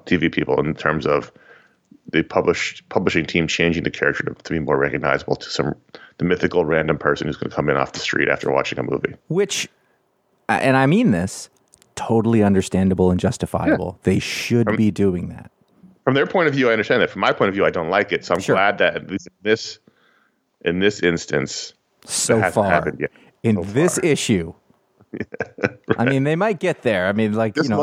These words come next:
Speaker 1: moment
Speaker 2: know
Speaker 1: in
Speaker 2: how
Speaker 1: time,
Speaker 2: publishing
Speaker 1: by the
Speaker 2: works.
Speaker 1: time we get to issue five,
Speaker 2: Sure.
Speaker 1: things could change.
Speaker 2: But he's Kang. Anything can change. There's nothing, you cannot rely on anything about it.
Speaker 1: I like that he puts the helmet on, all of a sudden his face turns blue.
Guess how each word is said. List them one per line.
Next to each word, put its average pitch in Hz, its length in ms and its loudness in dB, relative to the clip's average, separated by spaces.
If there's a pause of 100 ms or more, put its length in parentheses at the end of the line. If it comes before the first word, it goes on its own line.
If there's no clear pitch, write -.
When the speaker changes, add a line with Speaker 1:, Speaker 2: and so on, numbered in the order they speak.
(100)
Speaker 1:
moment 165 60 -2
Speaker 2:
know 156 60 2
Speaker 1:
in 151 60 0
Speaker 2:
how 143 60 2
Speaker 1:
time, 131 180 0
Speaker 2:
publishing 113 300 0
Speaker 1:
by 107 40 0
the 104 180 2
Speaker 2:
works. 120 120 -4
Speaker 1:
time 139 140 -2
we 143 80 -10
get 143 160 -2
to 127 80 -2
issue 127 220 -2
five, 107 600 0 (120)
Speaker 2:
Sure. 87 360 -4 (1000)
Speaker 1:
things 87 180 -6
could 90 120 -4
change. - 420 -4 (120)
Speaker 2:
But 170 140 2
he's 185 200 4
Kang. 220 360 2
Anything 135 400 2
can 92 140 -2
change. - 380 -8
There's 147 180 0
nothing, 165 560 0
you 160 100 -4
cannot 160 300 0
rely 151 260 2
on 147 80 2
anything 160 340 0
about 82 260 -8
it. - 200 -16 (920)
Speaker 1:
I 127 100 2
like 151 160 4
that 170 100 4
he 143 60 4
puts - 220 -2
the - 120 0
helmet 123 260 0
on, 101 100 2
all 95 120 2
of 92 60 -2
a - 20 -14
sudden 90 120 0
his 82 140 -4
face 85 180 0
turns 76 260 -2
blue. 73 320 -2